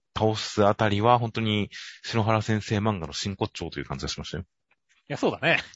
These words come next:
Speaker 2: 伏線が今までの中で生きてるってね。
Speaker 1: はいはい。
Speaker 2: 感じですからね。だから本当にそこら辺もすごい面白かったし、<laughs> 最後、魔女がちっちゃいのもちょっと面白かったしねっていう。
Speaker 1: そうですね。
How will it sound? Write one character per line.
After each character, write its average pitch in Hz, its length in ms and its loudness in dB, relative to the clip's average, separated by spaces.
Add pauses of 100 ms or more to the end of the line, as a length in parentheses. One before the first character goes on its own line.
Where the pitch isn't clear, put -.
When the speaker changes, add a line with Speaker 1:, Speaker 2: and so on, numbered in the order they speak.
Speaker 2:
伏 - 180 -20
線 170 180 0
が 214 140 2
今 160 140 0
ま 165 100 4
で 143 80 -6
の 104 100 -8
中 95 160 -12
で 107 80 -6
生 - 80 -8
き - 20 -20
て 104 80 -2
る - 120 -12 (180)
っ - 60 -20
て 113 40 -6
ね。 113 200 -2 (260)
Speaker 1:
は 80 100 4
い - 80 -2
は - 60 -10
い。 - 100 -16 (540)
Speaker 2:
感 127 160 -12
じ 120 60 -4
で 127 80 0
す - 80 -12
か 87 160 -10
ら 127 160 -6
ね。 151 60 -6
だ 226 100 -4
か 202 60 -2
ら 175 80 -2
本 262 120 -6
当 269 120 -2
に 247 180 -4
そ 214 100 -2
こ 233 100 2
ら 233 80 6
辺 226 120 2
も 208 80 -2
す - 160 -4
ご 247 140 4
い - 20 6
面 143 120 0
白 135 180 0
か 110 80 0
っ - 60 -10
た - 120 -20
し、 208 420 0
<laughs> - 640 -2
最 453 300 8
後、 117 460 4
魔 247 140 6
女 311 100 2
が - 120 -2
ち - 140 -18
っ - 40 -20
ち - 80 -2
ゃ 220 60 6
い 190 40 4
の 131 80 -2
も 92 180 -12
ち - 60 -2
ょ - 20 -2
っ - 20 -12
と 110 80 -8
面 123 60 -2
白 170 100 2
か 110 60 -4
っ - 40 -4
た - 60 -20
し - 80 -20
ね - 120 -20
っ - 40 -20
て - 80 -12
い 107 40 0
う。 - 20 0
Speaker 1:
そ - 480 4
う 82 40 4
で - 60 -2
す - 160 -10
ね。 71 220 0